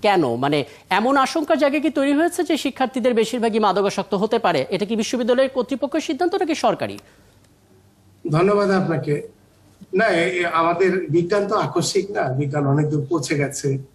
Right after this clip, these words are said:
Speaker 2: আজকাল এটি তো একটা সমস্যা, এটা একটা সামাজিক সমস্যা, এটা একটা রাষ্ট্রীয় সমস্যা, একটা আন্তর্জাতিক সমস্যা।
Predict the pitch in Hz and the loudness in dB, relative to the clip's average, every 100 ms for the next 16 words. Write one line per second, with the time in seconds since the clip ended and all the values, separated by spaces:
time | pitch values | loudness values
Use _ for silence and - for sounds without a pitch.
0 | _ _ _ _ _ 143 131 156 143 147 | _ _ _ _ _ -6 -2 0 0 -2
1 | 151 143 156 - - 165 - 160 160 - | -4 -2 -2 -4 -2 -2 0 0 0 -2
2 | - _ - 143 139 - - 160 151 135 | -10 _ -6 -4 -4 -4 -2 0 2 0
3 | 147 139 135 - 135 - - _ _ _ | 0 0 -2 -4 -6 -8 -18 _ _ _
4 | - 151 147 147 139 - 170 135 147 143 | 0 2 2 2 2 2 0 2 2 2
5 | 135 151 131 151 147 139 147 147 131 131 | 0 -2 -2 0 0 2 2 2 0 -2
6 | 135 123 - | -2 -4 -6